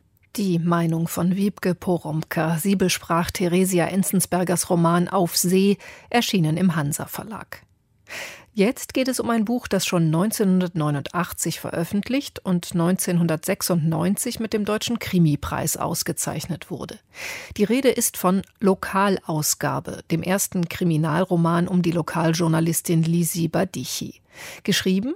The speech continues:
hat ihn die israelische Autorin Shulamit Lapid. Sie wurde neunzehnhundertvierunddreißig in Tel Aviv geboren, gilt als eine der erfolgreichsten Autorinnen Israels und neben Krimis hat sie auch sozialkritische Romane, Kurzgeschichten und Kinderbücher geschrieben.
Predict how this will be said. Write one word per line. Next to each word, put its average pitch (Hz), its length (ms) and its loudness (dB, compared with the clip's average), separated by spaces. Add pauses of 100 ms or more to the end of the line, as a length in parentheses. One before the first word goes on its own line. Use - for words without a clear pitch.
hat 196 220 -4
ihn 202 180 -2
die 196 280 -4
israelische 185 720 -2
Autorin 165 500 0
Shulamit 170 600 0
Lapid. - 560 -2 (280)
Sie 160 200 -6
wurde 147 340 -2
neunzehnhundertvierunddreißig 151 1200 -2
in 165 80 0
Tel 160 180 -2
Aviv 165 360 -4
geboren, 185 500 0 (240)
gilt 175 220 0
als 165 160 -2
eine 165 260 2
der 175 180 0
erfolgreichsten 180 760 -2
Autorinnen 175 560 -2
Israels 214 760 0 (220)
und 175 140 4
neben 170 260 4
Krimis 190 480 2
hat 165 140 -2
sie 170 160 0
auch 160 280 -6
sozialkritische 165 840 -2
Romane, 160 560 2
Kurzgeschichten 175 880 -2
und 220 160 -4
Kinderbücher - 600 2
geschrieben. - 480 -6